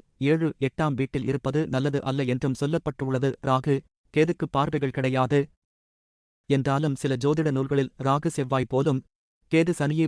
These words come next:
போலும் பார்ப்பார்கள் என்றும் சொல்லப்பட்டுள்ளது. மேலும் சில ஜோதிட நூல்களில் ராகு மற்றும் கேதுக்கும் விசேஷ பார்வைகள் உண்டு என்று சொல்வார்கள்.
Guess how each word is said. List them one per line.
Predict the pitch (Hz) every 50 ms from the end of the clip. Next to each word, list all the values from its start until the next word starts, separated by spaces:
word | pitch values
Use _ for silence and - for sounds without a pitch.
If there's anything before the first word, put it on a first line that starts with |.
| - -
போலும் | 143 143 147 127 123 -
பார்ப்பார்கள் | 139 139 - - 139 127 127 139 131 120 127
என்றும் | 131 - 139 127 -
சொல்லப்பட்டுள்ளது. | - 143 156 165 - - 139 - 147 131 131 131 131 147 143 - - 139
மேலும் | 143 147 160 143 131 -
சில | 147 135 127 120
ஜோதிட | 139 143 147 160 147 135 131
நூல்களில் | 131 131 139 135 131 123 - 143 135
ராகு | 131 135 - 156 170 156 131
மற்றும் | 127 - 135 127 120 -
கேதுக்கும் | 139 135 139 - - 131 127 120
விசேஷ | 117 - 165 156 - 151 - 139
பார்வைகள் | 131 135 135 139 131 139 131 - 139
உண்டு | 135 131 131 123 123
என்று | 131 120 143 131 -
சொல்வார்கள். | 139 135 135 135 131 131 - 151 143